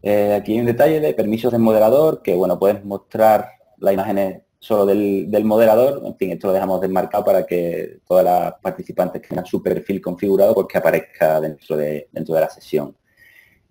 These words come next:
Y aquí tenemos los permisos. ¿Vale? Los permisos de audio, los permisos de vídeo, los permisos de chat y los de pizarra y los ar-, y, y archivos. Esto yo por defecto los suelo dejar marcados todos para que todos los participantes tengan acceso tanto a la cámara como al micrófono y, y al chat.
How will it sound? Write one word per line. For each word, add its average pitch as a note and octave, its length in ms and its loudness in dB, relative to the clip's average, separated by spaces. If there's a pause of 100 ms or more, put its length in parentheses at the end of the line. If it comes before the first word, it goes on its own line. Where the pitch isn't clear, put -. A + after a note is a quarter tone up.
(120)
Y E3 180 6
aquí C3+ 220 0
tenemos C3+ 260 2
los C3 200 2
permisos. F#2 840 -4 (2250)
¿Vale? D3+ 360 2
Los G2 120 0
permisos G#2+ 360 -2
de A2 100 4
audio, F#3 440 6
los - 100 -2
permisos G2 360 -4
de G#2 80 -2
vídeo, D3+ 260 -2
los C3+ 80 -6
permisos F#2+ 380 -8
de G2 120 -8
chat D3 280 2 (360)
y B2 80 -4
los A#2+ 140 0
de G#2+ 80 0
pizarra A2 340 -4
y B2+ 40 -2
los G#2+ 100 2
ar-, - 260 -6
y, F2+ 420 -2
y - 20 -
archivos. F2 520 -2
Esto D3+ 360 2 (380)
yo B2+ 100 2
por C3+ 100 2
defecto C3+ 340 2
los A#2+ 100 4
suelo A#2+ 140 2
dejar A#2+ 240 2
marcados A#2+ 480 2
todos C3+ 360 0
para - 220 0
que F2+ 120 -4
todos A2+ 220 0
los A#2 100 0
participantes A2+ 800 -6
tengan - 520 -12
acceso - 200 -6
tanto F2 220 -2
a D#2+ 40 4
la D#2 80 -4
cámara B2+ 420 4
como G2+ 240 0
al F2+ 220 2
micrófono C3 600 -2
y, F2+ 520 -2
y F#2 100 0
al E2 200 0
chat. - 240 -2